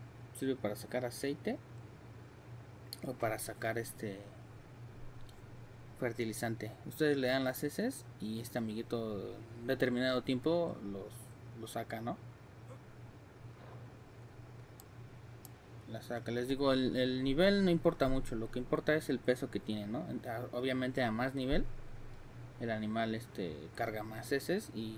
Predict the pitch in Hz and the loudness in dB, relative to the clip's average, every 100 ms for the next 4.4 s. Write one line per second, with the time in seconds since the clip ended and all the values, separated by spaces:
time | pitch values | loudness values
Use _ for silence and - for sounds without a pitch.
0 | - 113 120 110 117 104 104 107 113 117 | -8 -4 -2 0 0 -2 -2 -2 -2 -2
1 | - - - - - - - - - - | -6 -8 -10 -12 -14 -14 -14 -14 -14 -16
2 | - - - - - - - - 127 - | -14 -14 -14 -14 -14 -16 -8 -4 -2 2
3 | 135 - 123 - 120 - 135 90 - - | 2 2 2 2 0 2 2 2 -2 -2
4 | 87 - 82 165 | -4 -4 -4 -4